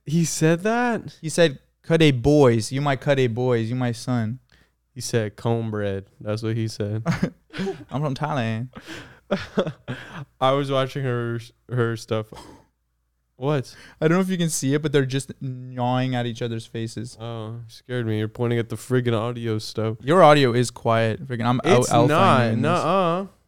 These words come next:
Speaker 1: Nuh-uh, nuh-uh, nuh-uh.
Speaker 2: <laughs>
Speaker 1: Um, I watched her stuff on repeat. I think it's so funny, but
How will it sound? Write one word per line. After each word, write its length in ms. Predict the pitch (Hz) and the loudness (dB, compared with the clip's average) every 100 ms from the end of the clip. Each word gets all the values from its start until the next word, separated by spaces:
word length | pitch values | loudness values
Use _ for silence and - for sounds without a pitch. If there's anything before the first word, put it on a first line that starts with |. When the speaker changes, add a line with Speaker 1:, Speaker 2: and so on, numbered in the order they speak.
| _ _ _ _ _ _ _ _ _ _ _ _ _ _ _ _ | _ _ _ _ _ _ _ _ _ _ _ _ _ _ _ _
Speaker 1:
Nuh-uh, 460 | 131 165 151 185 160 | 2 4 4 2 2
nuh-uh, 420 | 170 170 185 170 | 2 4 4 4
nuh-uh. 520 | 170 254 - - 214 | 4 4 8 6 6
Speaker 2:
<laughs> 60 | 202 - - _ 120 | 0 -12 -20 _ 0
Speaker 1:
Um, 560 | 139 135 127 120 120 117 _ _ _ _ | 2 4 2 -2 -8 -16 _ _ _ _
I 100 | 120 | -2
watched 240 | 135 131 - | 0 -2 -4
her 60 | |
stuff 300 | 120 120 113 | -6 -6 -6
on 80 | 113 | -6
repeat. 260 | 104 107 110 | -6 -4 -4
I 60 | |
think 160 | 110 117 | -4 -6
it's 120 | 107 | -8
so 200 | - 113 | -6 -8
funny, 320 | 110 104 107 | -6 -6 -6
but 380 | 104 104 107 107 | -8 -4 -4 -4